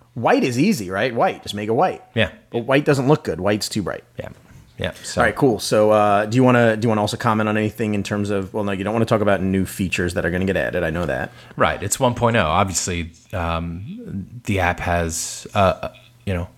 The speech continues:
Speaker 2: all of its future ahead of it.
Speaker 1: Yeah.
Speaker 2: And, you know, we wouldn't, you know, it's not like a game where you just release it and then you're done. So.
Speaker 1: Yep.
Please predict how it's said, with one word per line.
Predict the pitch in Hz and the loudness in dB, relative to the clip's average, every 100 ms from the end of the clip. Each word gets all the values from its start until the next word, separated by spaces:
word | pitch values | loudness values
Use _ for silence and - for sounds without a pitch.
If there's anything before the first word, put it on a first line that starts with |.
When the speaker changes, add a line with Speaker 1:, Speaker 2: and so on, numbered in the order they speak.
| _ | _
Speaker 2:
all | 113 120 | 2 2
of | |
its | 101 - | 0 -2
future | 113 104 104 | -2 -2 -2
ahead | 87 127 | 0 0
of | 117 | 0
it. | - - - - _ _ - | -6 -16 -20 -20 _ _ -4
Speaker 1:
Yeah. | - 196 - | 2 2 2
Speaker 2:
And, | 110 | 0
you | 104 | 0
know, | 80 - - 107 - | 0 -4 -10 -12 -4
we | 104 120 | 2 6
wouldn't, | 113 98 90 - - - _ _ _ | 6 4 -2 -12 -20 -20 _ _ _
you | 110 | -4
know, | 90 | -2
it's | 90 | 2
not | 131 | 2
like | 92 - | 0 -4
a | |
game | 98 92 87 | -2 -2 -2
where | 87 | -4
you | 82 | -4
just | 87 - | -4 -4
release | 82 92 82 | -4 -2 0
it | 78 | -2
and | 85 87 90 92 | -4 -6 -6 -4
then | - 82 | -4 -2
you're | 80 | -2
done. | 120 143 80 90 - - _ - | 0 0 0 -8 -18 -20 _ -20
So. | - - - _ _ _ _ _ _ - | -18 -18 -18 _ _ _ _ _ _ -6
Speaker 1:
Yep. | 117 110 | -4 -4